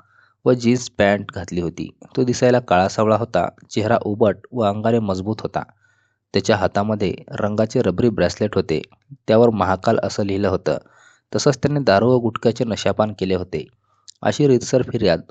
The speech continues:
महिला पोलीस उपनिरीक्षक संगीता कदम यांच्यासमोर नोंदवली. चाकण पोलीस स्टेशनला त्याच्यावर गुन्हा दाखल झाला. चाकण पोलीस स्टेशनच्या हद्दीमध्ये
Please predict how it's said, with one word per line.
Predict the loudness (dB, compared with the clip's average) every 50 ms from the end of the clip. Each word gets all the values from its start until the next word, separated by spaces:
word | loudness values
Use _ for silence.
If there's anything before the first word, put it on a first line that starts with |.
| _ -8
महिला | -6 -4 0 0 0
पोलीस | 0 0 0 0 0 0 -2 -6
उपनिरीक्षक | -8 -2 -2 0 0 0 0 -2 -4 -4 -4 -6 -4
संगीता | -4 -6 -4 -4 -4 -4 -2 -2 -2
कदम | 0 0 0 0 -2 -4 -8 _ -12 -10
यांच्यासमोर | -8 -4 -4 -4 -4 -2 -2 -2 -2 -2
नोंदवली. | -2 -2 -2 -2 0 0 0 -2 -2 -6 -12 _ _ _ _ _ _ _ _ _ _ _ _ 0
चाकण | 0 0 2 0 -2 0
पोलीस | 2 2 2 2 2
स्टेशनला | -2 -4 -4 -4 -2 -2 -2
त्याच्यावर | 0 -2 0 2 4 2 2
गुन्हा | 2 -2 -4 -4 -2
दाखल | 0 0 -2 -4 -4 -10 -8
झाला. | -6 -6 -6 -6 -8 -12 _ _ _ _ _ _ _ _ _ _ _ _ -4
चाकण | -2 -2 -2 0 -2 -4 -2
पोलीस | 0 0 0 0 0
स्टेशनच्या | -2 -2 -4 -2 -2 -4 -4 -2 -2 -2
हद्दीमध्ये | -2 -4 -6 -4 -4 -2 0 0 -2